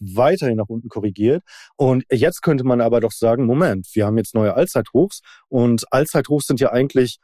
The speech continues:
ein bullisches Marktevent.“ Man könnte ja auch sagen, „Okay, die, die ersten zehn, fünfzehn, zwanzig Prozent habe ich jetzt irgendwie bei einzelnen Aktienwerten vielleicht nicht mitgemacht,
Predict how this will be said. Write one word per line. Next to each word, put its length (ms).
ein 120
bullisches 480
Marktevent.“ 560
Man 100
könnte 300
ja 80
auch 100
sagen, 360
„Okay, 420
die, 80
die 220
ersten 540
zehn, 440
fünfzehn, 420
zwanzig 320
Prozent 420
habe 120
ich 60
jetzt 180
irgendwie 300
bei 320
einzelnen 400
Aktienwerten 520
vielleicht 380
nicht 140
mitgemacht, 480